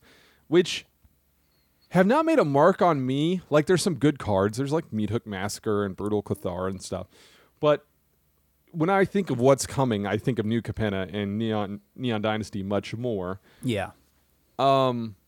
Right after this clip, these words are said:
Speaker 1: so we're losing a lot, and we're gaining a little. Uh, let's start with these pain lands. So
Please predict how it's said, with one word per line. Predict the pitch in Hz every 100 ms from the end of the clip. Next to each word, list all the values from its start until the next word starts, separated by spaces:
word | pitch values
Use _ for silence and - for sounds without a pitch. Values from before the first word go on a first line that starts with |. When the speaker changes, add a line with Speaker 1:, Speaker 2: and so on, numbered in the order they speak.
| _
Speaker 1:
so | -
we're | 180
losing | 180 233 196 147
a |
lot, | 107 82 98 _ _ _ -
and | 135
we're |
gaining | 123 160 165 139
a |
little. | 110 98 87 98 - _ _ _ _ _ _ _
Uh, | 135 139 139
let's | 185 -
start | - 196
with | 170
these | 135 -
pain | - 139 123
lands. | 95 92
So | - 135